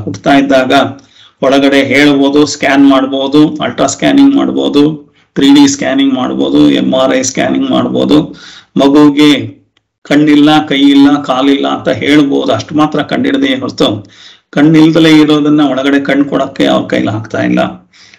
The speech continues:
ಕಾಲಿಲ್ದಲೇ ಇರೋದನ್ನ ಕಾಲು ಹೊರಗಡೆ ಬೇಕಾದ್ರೆ ಬಂದ್ಮೇಲೆ ಒಂದು ಪ್ರಾಸ್ಥೆಟಿಕ್ ಲೆಗ್ ಹಾಕ್ಬೋದು, ಆರ್ಟಿಫಿಷಿಯಲ್ ಲೆಗ್ ಹಾಕ್ಬೋದು ಅಷ್ಟೇ ಹೊರತು ಬೇರೆ ಏನು ಮಾಡಕ್ಕಾಗಲ್ಲ. ಸೈನ್ಸ್ ಮುಂದುವರಿಯೋದು ಅಲ್ಲಿ ತನಕ ಅಷ್ಟೇನೆ. ಆದ್ರೆ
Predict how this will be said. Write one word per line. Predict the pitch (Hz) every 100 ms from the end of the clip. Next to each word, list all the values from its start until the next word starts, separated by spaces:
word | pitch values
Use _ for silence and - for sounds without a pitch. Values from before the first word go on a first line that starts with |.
| _
ಕಾಲಿಲ್ದಲೇ | - 143 147 147 151 147
ಇರೋದನ್ನ | 143 139 143 139
ಕಾಲು | 139 131 135
ಹೊರಗಡೆ | 131 139 147 151
ಬೇಕಾದ್ರೆ | 143 139 147 135
ಬಂದ್ಮೇಲೆ | 135 143 143
ಒಂದು | 143 131 131
ಪ್ರಾಸ್ಥೆಟಿಕ್ | 110 131 131 - 156 147 -
ಲೆಗ್ | 123 127
ಹಾಕ್ಬೋದು, | 123 123 - 117
ಆರ್ಟಿಫಿಷಿಯಲ್ | 110 - 147 131 135 123
ಲೆಗ್ | 113 113
ಹಾಕ್ಬೋದು | - - - 67 62
ಅಷ್ಟೇ | - -
ಹೊರತು | - - - - 113 - - - - _ _
ಬೇರೆ | - 131 156 147
ಏನು | 131 131
ಮಾಡಕ್ಕಾಗಲ್ಲ. | 123 107 104 - - 101 - - _ _ _ -
ಸೈನ್ಸ್ | - 127 156 165 -
ಮುಂದುವರಿಯೋದು | 151 151 156 151 143 143 139 156 190
ಅಲ್ಲಿ | 196 135 139
ತನಕ | 135 127 131
ಅಷ್ಟೇನೆ. | 123 - 127 - - _ _ _ _ _ _
ಆದ್ರೆ | 139 156 165